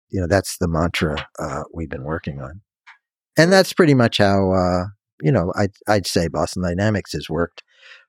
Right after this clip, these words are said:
uh, you know, where the, you make progress, uh, uh, and show it as you go. Show it to yourself, if not to the world.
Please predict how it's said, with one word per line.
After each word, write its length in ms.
uh, 440
you 100
know, 140
where 260
the, 160
you 180
make 240
progress, 580
uh, 100
uh, 220
and 160
show 280
it 100
as 260
you 80
go. 240
Show 220
it 100
to 80
yourself, 560
if 200
not 240
to 100
the 80
world. 320